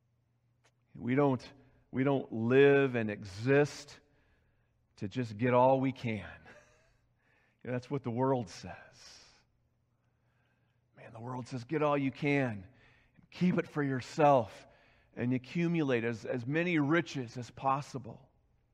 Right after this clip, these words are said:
They grew in giving because they understood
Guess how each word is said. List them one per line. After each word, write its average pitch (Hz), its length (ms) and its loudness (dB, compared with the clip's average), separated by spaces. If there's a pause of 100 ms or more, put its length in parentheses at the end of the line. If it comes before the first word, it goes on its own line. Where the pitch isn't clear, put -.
(1900)
They 127 140 2
grew 185 400 4
in 160 140 2
giving 160 480 2
because 127 380 -2
they 139 280 4 (460)
understood 160 880 4